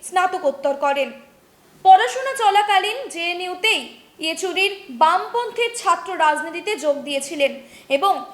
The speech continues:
সেখান থেকেই পড়াশোনা চলাকালীনই সদস্যপদ গ্রহণ করেন।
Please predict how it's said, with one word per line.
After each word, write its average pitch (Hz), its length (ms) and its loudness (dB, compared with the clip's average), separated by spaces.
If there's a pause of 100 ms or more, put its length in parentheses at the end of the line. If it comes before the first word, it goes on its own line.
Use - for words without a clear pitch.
(340)
সেখান 370 300 -2 (100)
থেকেই 415 360 0
পড়াশোনা 330 500 -2
চলাকালীনই 330 640 -2 (300)
সদস্যপদ 381 680 0
গ্রহণ 294 260 -4 (140)
করেন। 254 240 2